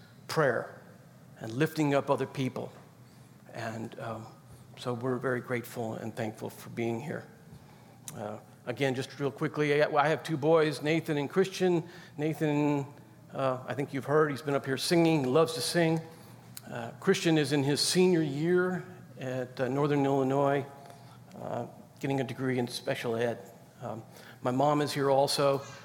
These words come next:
Uh, she tends to just follow us. I mean, ev-, everywhere we, we go, she comes. Uh, so, um, well, before, kind of an introduction there, but before we dig into God's word, um,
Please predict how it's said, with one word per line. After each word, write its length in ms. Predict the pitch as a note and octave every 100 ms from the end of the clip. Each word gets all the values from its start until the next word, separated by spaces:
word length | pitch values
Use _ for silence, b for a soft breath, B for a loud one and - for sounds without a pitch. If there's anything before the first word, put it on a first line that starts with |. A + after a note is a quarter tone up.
| B - -
Uh, 220 | A#2+ A#2
she 200 | - D#3
tends 260 | - D3 -
to 100 | A2+
just 200 | B2 -
follow 320 | A2 G#2+ G#2+
us. 260 | - - - - - -
I 60 |
mean, 220 | A2+ A2 - -
ev-, 220 | C3 C3+
everywhere 300 | C3+ C#3 C#3
we, 160 | C#3+ C#3
we 120 | C#3
go, 400 | B2+ G3 G#3 F#3+
she 200 | F#3 E3
comes. 540 | C#3+ B2 - - - - -
Uh, 120 | B2 - B B B B B - -
so, 320 | - C3 A2 - B B B B B - - - - - C3+
um, 240 | A2+ A2+ B B B B B B -
well, 160 | E3
before, 680 | D#3 D3 G#3 G3+ E3 - -
kind 120 | - F3+
of 100 | D#3
an 80 |
introduction 520 | D#3 E3 D#3 D#3 - D3+
there, 160 | D3+
but 160 | C3+ D3
before 300 | D3 F3+ F#3
we 120 | D#3+
dig 300 | B2 D#3 D#3+
into 160 | D3 C3+
God's 340 | D3 C3+ A#2+
word, 540 | B2 D3 D3+ C#3 C3 -
um, 300 | C3+ A#2+ A#2+